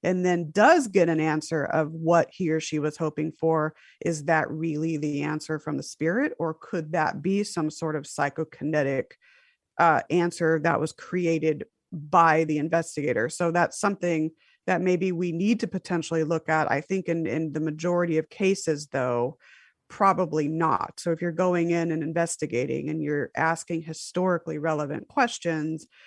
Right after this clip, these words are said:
and you're getting intelligent responses that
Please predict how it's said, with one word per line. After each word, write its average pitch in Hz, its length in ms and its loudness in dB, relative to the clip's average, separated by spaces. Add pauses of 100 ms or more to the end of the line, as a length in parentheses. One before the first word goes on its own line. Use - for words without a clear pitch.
(180)
and 185 120 -2
you're 175 220 -2 (240)
getting 180 240 2
intelligent 170 680 -2
responses 170 720 -2
that 151 220 0